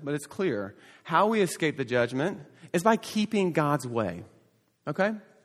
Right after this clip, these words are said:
It's by keeping God's way. It's right there in the text. Look at verses sixteen to twenty-one again. Abraham learns a lot as the Lord and these two messengers have come to visit him. All right?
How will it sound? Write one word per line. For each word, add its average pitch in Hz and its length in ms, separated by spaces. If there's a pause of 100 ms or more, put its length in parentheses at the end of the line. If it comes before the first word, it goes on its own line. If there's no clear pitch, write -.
(600)
It's - 100
by 208 140
keeping 208 240
God's 180 200
way. 190 100
It's 160 120
right 226 160
there 214 80
in 202 80
the 180 60
text. 185 420 (320)
Look 240 140
at 349 100
verses 220 300
sixteen 208 300
to 185 40
twenty-one 185 360
again. 151 320
Abraham 240 600
learns 147 560 (420)
a 151 60
lot 156 880
as 143 140
the 151 100
Lord 143 640
and 135 140
these 127 180
two - 160
messengers 135 460
have 120 100
come 135 180
to 113 60
visit 110 300
him. 76 260 (960)
All 127 80
right? 127 100